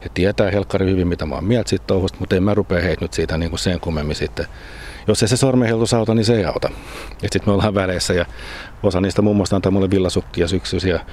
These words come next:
huutelee tuolta kahville aina, kun ne näkee jostain ikkunasta. Mut het mä saan kuitenkin semmoista dataa, että tosi avoimesti kertoo, että paljon he tappaa niitä kyitä ja missä ovat tappaneet. Niin se on mulle tosi arvokasta, kun mä koitan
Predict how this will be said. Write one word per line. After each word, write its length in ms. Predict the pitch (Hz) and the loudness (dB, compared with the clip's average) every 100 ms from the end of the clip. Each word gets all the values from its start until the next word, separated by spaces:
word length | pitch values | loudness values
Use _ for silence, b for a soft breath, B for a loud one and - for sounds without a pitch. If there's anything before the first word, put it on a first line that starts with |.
| B - | B -2
huutelee 320 | 101 98 98 | 0 2 2
tuolta 200 | 95 98 | 2 0
kahville 380 | - 87 87 92 | 0 0 0 0
aina, 140 | 85 85 | -2 -4
kun 100 | 87 | -4
ne 60 | |
näkee 260 | 90 87 82 | -4 -4 -4
jostain 280 | - 87 85 | -4 -4 -6
ikkunasta. 480 | - 82 78 - 73 - B B B - | -8 -8 -8 -8 -10 -12 B B B -6
Mut 160 | 92 | -2
het 160 | 110 127 | 0 0
mä 60 | 120 | 2
saan 180 | 107 | 2
kuitenkin 280 | 101 107 104 | 2 0 0
semmoista 380 | - 131 117 101 | 0 2 2 0
dataa, 360 | 101 - 80 73 - - | 0 0 -2 -4 -8 -14
että 160 | - - - - | -14 -18 -18 -6
tosi 200 | - 110 | 0 2
avoimesti 320 | 107 101 90 - | 2 2 0 -2
kertoo, 240 | 98 90 | -2 -2
että 100 | - | -2
paljon 160 | 113 95 | 0 2
he 40 | |
tappaa 380 | 131 120 - - | 0 -2 -4 -6
niitä 160 | - - - | -6 -10 -12
kyitä 160 | - - - - - | -12 -14 -18 -12 0
ja 60 | |
missä 280 | 104 127 - | 2 2 0
ovat 200 | 73 - | -2 -2
tappaneet. 520 | - - - - - B B B B B - | -6 -6 -10 -10 -12 B B B B B -10
Niin 60 | 98 | -2
se 100 | 101 | 0
on 180 | 98 - - - - - - - | 0 -2 -12 -18 -18 -18 -16 -10
mulle 400 | 147 135 135 104 | -2 2 2 2
tosi 260 | 117 101 | 2 2
arvokasta, 420 | 98 95 87 - - | 2 0 -2 -4 -6
kun 80 | |
mä 80 | 76 | -4
koitan 280 | - 98 95 | -2 -2 -4